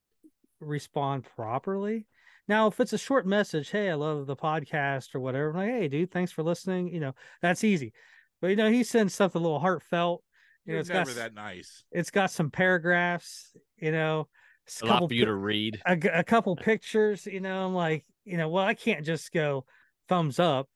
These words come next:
Speaker 1: right? <laughs>
Speaker 3: <laughs> Gotcha.
Speaker 1: So it's like, I'll get back, I'll get it, you know, when I'm not working or something, right? And then just, well, Talk Shop Live, it's been a busy last couple days. We had Talk Shop Live and then, um,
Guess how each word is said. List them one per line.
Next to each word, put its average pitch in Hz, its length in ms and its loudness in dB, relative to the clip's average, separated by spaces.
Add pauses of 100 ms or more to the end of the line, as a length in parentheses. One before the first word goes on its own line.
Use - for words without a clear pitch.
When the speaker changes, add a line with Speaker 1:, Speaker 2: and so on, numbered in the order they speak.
(200)
Speaker 1:
right? 160 300 -2 (360)
<laughs> - 0 -
Speaker 3:
<laughs> - 1200 -4
Gotcha. 208 440 2 (460)
Speaker 1:
So 208 280 4
it's 202 140 0
like, 202 160 4
I'll 208 180 4
get 208 200 2
back, 180 160 2
I'll 202 100 4
get 208 180 2
it, 165 140 0
you 175 100 -2
know, 165 140 0
when 165 80 0
I'm 160 80 -2
not 160 200 -2
working 160 440 -2
or 123 100 -10
something, 135 400 -6
right? 139 300 0
And 131 120 -6
then 120 380 -6 (220)
just, 123 320 -8 (280)
well, 190 120 4
Talk 220 280 0
Shop 202 300 0
Live, 147 580 0
it's 160 160 -12
been 233 160 0
a 180 40 0
busy 160 300 -2
last 143 260 -2
couple 123 200 -6
days. 113 340 -4
We 123 80 -8
had 113 140 -8 (400)
Talk 156 180 0
Shop 143 240 -4
Live 131 380 -2
and 117 80 -8
then, 113 200 -8 (560)
um, 113 440 -6